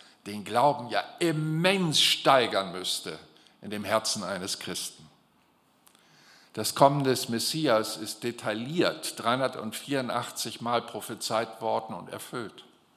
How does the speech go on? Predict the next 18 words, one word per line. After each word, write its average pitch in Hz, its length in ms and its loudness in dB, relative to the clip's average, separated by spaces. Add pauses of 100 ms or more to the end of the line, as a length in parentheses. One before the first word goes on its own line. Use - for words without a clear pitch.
(1120)
Was 113 220 -4
seine 104 280 -4
Menschwerdung 107 760 -2
betrifft, - 640 -14 (400)
selbst 131 520 -6 (220)
Worte, 131 500 6
die 120 160 -2
er 113 120 2
am 113 160 -4
Kreuz 147 400 0
spricht, - 640 -6 (420)
sind 92 240 -8
im 107 120 -8
Psalm 113 360 -2
zwei 127 380 6
und - 140 -6
anderen 123 300 0
Stellen 117 360 -2